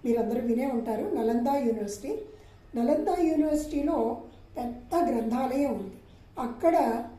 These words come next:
లేని పుస్-, లేని గ్రంథం అంటూ లేదు. ఎన్నో రకాల గం-, గ్రంథాలు ఉం-, ఉండేవి. కానీ ఆ గ్రంథాలను చదవడానికైతేనేంటి, నేర్చుకోవడానికైతేనేంటి, పండితులు అక్కడ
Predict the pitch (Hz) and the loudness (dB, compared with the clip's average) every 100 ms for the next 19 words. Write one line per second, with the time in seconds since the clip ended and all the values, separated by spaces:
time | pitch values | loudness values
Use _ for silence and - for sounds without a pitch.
0 | - - - - - - - 220 240 294 | -20 -20 -20 -20 -20 -20 -8 0 6 6
1 | 370 415 403 277 - 247 240 277 330 330 | 6 4 2 -2 -6 -2 2 4 2 2
2 | 240 233 302 302 247 302 277 233 233 370 | 0 0 0 -2 -2 -4 -2 2 2 0
3 | - - - - - 240 254 247 226 285 | -6 -12 -20 -20 -6 0 0 0 0 0
4 | 392 370 349 - 247 240 262 254 240 240 | 0 0 -2 -6 -6 -4 -2 -2 0 0
5 | 240 226 220 226 240 277 254 226 226 226 | 0 -2 -2 -2 0 0 0 -2 -4 -4
6 | 220 233 277 277 440 - - - - - | -2 0 0 2 0 -2 -6 -18 -20 -20
7 | - - - - - - - 247 254 247 | -20 -20 -20 -20 -20 -20 -6 -2 0 2
8 | 240 240 - - - - - - - - | 2 0 -4 -14 -18 -20 -20 -20 -20 -20
9 | - - - - - - - - 269 262 | -20 -20 -20 -20 -20 -20 -16 -4 -2 2
10 | 226 196 226 233 247 311 320 311 294 277 | 2 0 0 0 2 2 2 4 4 2
11 | 269 262 254 226 269 311 277 269 254 233 | -2 -6 -4 0 2 4 2 0 0 0
12 | 247 233 233 226 262 226 269 - - 294 | 0 -2 -2 -2 -2 2 2 0 0 2
13 | 277 247 240 233 285 269 262 240 415 403 | 2 0 -6 -8 -10 -12 -12 -8 -8 -8
14 | - - - - - - 226 294 339 339 | -14 -20 -20 -20 -14 -4 -2 0 2 4
15 | 339 339 302 | 2 2 -2